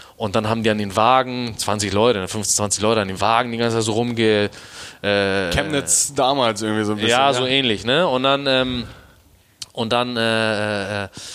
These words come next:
Speaker 1: was ist dann? Ja, dann Sch-, Fensterscheibe eingeschlagen und ich meinte zu ihm, „Diggi, jump raus, los, geh raus, weil dann prügeln wir uns, können wir noch irgendwie überleben, aber im Auto, die zünden
Speaker 2: Hattest
Speaker 1: uns
Speaker 2: du
Speaker 1: ja an.“
Speaker 2: Todesangst?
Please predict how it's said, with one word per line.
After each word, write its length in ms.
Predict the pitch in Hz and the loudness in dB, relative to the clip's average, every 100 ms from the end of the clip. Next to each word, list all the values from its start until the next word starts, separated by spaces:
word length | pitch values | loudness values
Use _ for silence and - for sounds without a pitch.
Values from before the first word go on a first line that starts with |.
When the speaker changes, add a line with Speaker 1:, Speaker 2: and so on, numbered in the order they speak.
| - - _ _ | -16 -18 _ _
Speaker 1:
was 180 | - 104 | -6 -4
ist 140 | 113 117 | -2 -2
dann? 160 | 123 | -2
Ja, 80 | 123 | 0
dann 140 | 117 | 0
Sch-, 120 | 104 - | 0 -2
Fensterscheibe 560 | - 147 160 143 147 143 | -2 -2 0 2 2 2
eingeschlagen 580 | 143 143 139 143 143 139 | 0 0 0 2 0 0
und 80 | |
ich 80 | 110 | -4
meinte 300 | 120 123 127 | -2 0 0
zu 120 | - 123 | -2 -4
ihm, 100 | 117 | -2
„Diggi, 420 | 131 143 156 147 - | -2 -2 -4 -6 -6
jump 260 | 123 123 110 | -2 -2 0
raus, 460 | 117 107 - - - _ | 0 0 -2 -6 -10 _
los, 440 | 123 131 - - - _ _ _ | -2 0 0 -4 -8 _ _ _
geh 160 | - 127 | -2 0
raus, 440 | 127 143 110 - | 2 0 0 -2
weil 100 | - | -2
dann 140 | 107 113 | -4 -2
prügeln 400 | - 151 143 120 | -2 0 0 0
wir 100 | 123 | 0
uns, 300 | 135 127 - | 0 -2 -2
können 160 | 127 | -2
wir 60 | 127 | -2
noch 80 | 113 | 0
irgendwie 580 | 117 135 131 120 131 139 | 2 0 0 0 2 2
überleben, 460 | 120 117 123 127 | 2 2 2 0
aber 160 | 107 117 | 0 0
im 100 | 117 | 0
Auto, 520 | 113 143 151 123 147 - - - | 0 -2 0 -2 -2 -4 -18 -12
die 80 | - | -6
zünden 280 | - 135 139 | -2 -2 0
Speaker 2:
Hattest 160 | 123 - | 0 2
Speaker 1:
uns 40 | |
Speaker 2:
du 40 | |
Speaker 1:
ja 60 | 117 | 2
an.“ 100 | 123 | 2
Speaker 2:
Todesangst? 580 | 143 151 147 185 - | 0 -2 -4 -8 -12